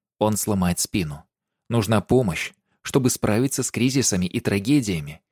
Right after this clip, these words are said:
которые происходят в жизни. Ноша означает просто груз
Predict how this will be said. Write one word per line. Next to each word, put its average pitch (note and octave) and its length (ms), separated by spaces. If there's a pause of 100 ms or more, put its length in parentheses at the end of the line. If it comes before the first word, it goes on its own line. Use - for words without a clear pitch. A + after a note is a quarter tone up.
(200)
которые D#3+ 420
происходят G#2+ 580
в F2 60
жизни. F2+ 460 (760)
Ноша A#2 540 (400)
означает C#3 600
просто A#2+ 360
груз A#2 440